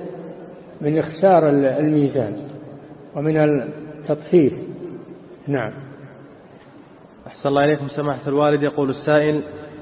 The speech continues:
Speaker 2: "ما صحة قول بعضهم إن القمر جرم مظلم استمد الضوء من الشمس؟"
Speaker 1: نعم، القمر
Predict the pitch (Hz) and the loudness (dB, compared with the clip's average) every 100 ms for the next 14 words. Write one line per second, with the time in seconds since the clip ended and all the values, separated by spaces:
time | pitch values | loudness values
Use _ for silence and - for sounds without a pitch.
0 | - 143 143 175 170 165 156 - 151 156 | -6 0 2 2 0 0 0 2 4 4
1 | 143 139 139 156 156 151 135 - 143 147 | 6 4 4 2 2 0 -4 -6 -2 0
2 | 139 147 147 143 143 139 147 151 147 139 | 2 4 4 6 4 4 0 2 2 2
3 | 151 147 156 151 - - - 147 147 147 | 2 2 2 2 -2 -10 -6 0 0 2
4 | 143 135 147 143 139 139 131 - 143 117 | 2 2 4 4 2 0 -2 -2 -2 -2
5 | - - - - - - - - - - | -8 -16 -18 -18 -20 -20 -20 -20 -20 -20
6 | - - - - - - - - - - | -20 -20 -20 -20 -20 -20 -20 -20 -20 -20
7 | - - - - - - - - - - | -20 -20 -20 -20 -20 -20 -20 -20 -20 0
8 | 175 190 131 127 120 156 180 196 180 | 6 6 6 2 2 4 4 2 0